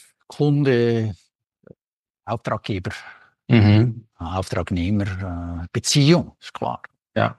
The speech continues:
Speaker 2: also es baut Emotionen auf, es wirkt auf jeden Fall so, emotionelle Verbindungen werden so aufgebaut mit Vertrauen. Was hat er da noch gesagt zu diesem Thema?
Speaker 1: Ja, versuch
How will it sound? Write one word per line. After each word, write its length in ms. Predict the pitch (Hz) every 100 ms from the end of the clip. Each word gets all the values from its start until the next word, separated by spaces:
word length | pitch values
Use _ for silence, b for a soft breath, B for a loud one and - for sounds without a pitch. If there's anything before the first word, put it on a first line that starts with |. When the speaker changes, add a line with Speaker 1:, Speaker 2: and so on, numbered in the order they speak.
| _
Speaker 2:
also 180 | - 113
es 80 | 127
baut 320 | 139 127 139
Emotionen 760 | - 147 131 - 117 123 170 175
auf, 420 | 160 202 269 -
es 260 | 127 - 113
wirkt 340 | 147 196 -
auf 120 | 170
jeden 240 | 165 165 156
Fall 180 | 147
so, 240 | 143 147 165
emotionelle 640 | 151 131 - 131 127 120
Verbindungen 460 | - 117 143 143 120
werden 180 | 117
so 100 | 110
aufgebaut 440 | 113 117 - 143 131
mit 180 | 123 -
Vertrauen. 580 | 113 - 98 131 170 - _ _ _ _
Was 160 | 135 127
hat 120 | 170
er 60 | 165
da 160 | 160
noch 140 | 190 165 -
gesagt 420 | 156 156 180 208
zu 100 | -
diesem 240 | 190 175
Thema? 400 | 165 202 233 104 - _ _ _ _ _ _ _
Speaker 1:
Ja, 160 | - -
versuch 400 | - 156 233 247